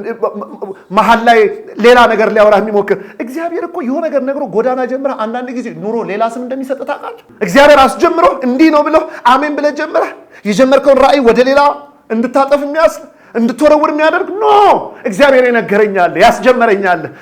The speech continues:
ዮሐንስ ነው ብሎኛል። ያድጋል፣ ለብዙዎች ይደርሳል። ያስጀመረ እግዚአብሔር ያስጨርሳል። ግን አንተ አንድ ነገር አድርግ፣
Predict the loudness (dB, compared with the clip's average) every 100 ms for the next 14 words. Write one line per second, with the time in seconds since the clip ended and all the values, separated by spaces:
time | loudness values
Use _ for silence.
0 | -4 0 2 2 -2 -4 -4 0 0 0
1 | -4 -8 -2 0 0 2 0 0 -6 -2
2 | 2 2 2 -2 -2 -2 0 0 0 -2
3 | -4 -16 -2 -2 -2 0 2 2 0 2
4 | 0 2 2 0 0 0 2 0 -2 -10
5 | -2 4 4 6 4 4 2 4 4 2
6 | 0